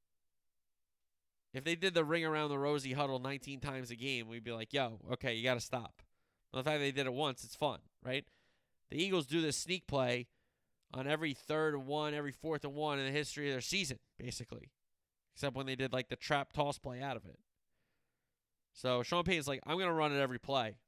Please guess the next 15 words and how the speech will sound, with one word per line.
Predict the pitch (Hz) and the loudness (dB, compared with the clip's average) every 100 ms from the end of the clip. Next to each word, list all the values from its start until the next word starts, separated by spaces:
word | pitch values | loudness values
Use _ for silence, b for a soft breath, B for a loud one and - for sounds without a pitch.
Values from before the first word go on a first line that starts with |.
| - | -8
unless | 127 123 123 | -4 -4 -2
you | 120 | -4
outlaw | 117 - 50 | -4 -10 -16
it." | 50 _ _ _ _ _ _ _ _ _ _ - | -18 _ _ _ _ _ _ _ _ _ _ -14
He's | 135 151 | -4 2
right. | 240 147 - _ _ _ _ - | 2 0 -8 _ _ _ _ -6
It's | 160 | -2
a | 196 | 2
rugby | 226 269 262 | 2 2 -2
play. | - 143 131 | 0 2 2
It's | 143 | 0
not | 247 | -4
a | - | -2
football | 147 - 117 | -2 0 -4
play. | 110 110 110 208 | -4 -8 -8 -8